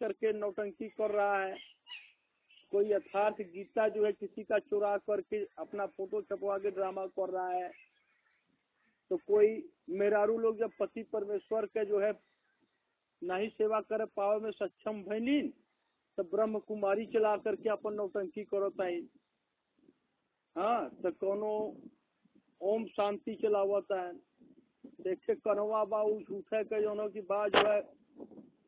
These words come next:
businessman अपने आप के योगी बता करके नौटंकी करावता।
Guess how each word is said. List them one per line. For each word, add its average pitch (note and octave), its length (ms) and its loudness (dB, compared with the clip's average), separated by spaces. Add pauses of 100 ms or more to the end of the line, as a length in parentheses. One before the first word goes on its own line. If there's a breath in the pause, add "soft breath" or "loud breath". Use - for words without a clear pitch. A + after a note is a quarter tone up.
(180)
businessman A3+ 840 -6 (500)
अपने G3+ 280 -10
आप G3+ 160 -2
के G#3 240 -12
योगी F#3+ 300 -2
बता G#3 360 -2
करके G3+ 300 -4
नौटंकी G3+ 520 -4
करावता। F3+ 640 -4